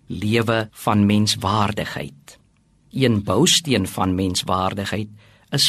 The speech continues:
vryheid. Vryheid is vryheid van alle vorme van onderdrukking en onreg,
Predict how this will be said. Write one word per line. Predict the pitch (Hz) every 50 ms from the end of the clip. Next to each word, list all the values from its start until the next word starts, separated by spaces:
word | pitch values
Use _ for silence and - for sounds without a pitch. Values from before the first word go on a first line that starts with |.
| - - -
vryheid. | 160 160 170 185 180 165 113 82 82 - - - - _ _ _ _ _ _ _ _ _ _ _ _ -
Vryheid | - - 123 127 151 180 180 165 -
is | 117 107 - -
vryheid | - - 107 110 123 135 135 139 143
van | 139 - 123 120 120 - -
alle | 117 139 165 170
vorme | 165 - - 147 156 170 170 170 147 123
van | 123 - 110 107 104
onderdrukking | - 113 110 104 101 104 101 - 104 110 107 - - 131 113 98
en | 92 - -
onreg, | - 104 120 127 127 127 131 127 120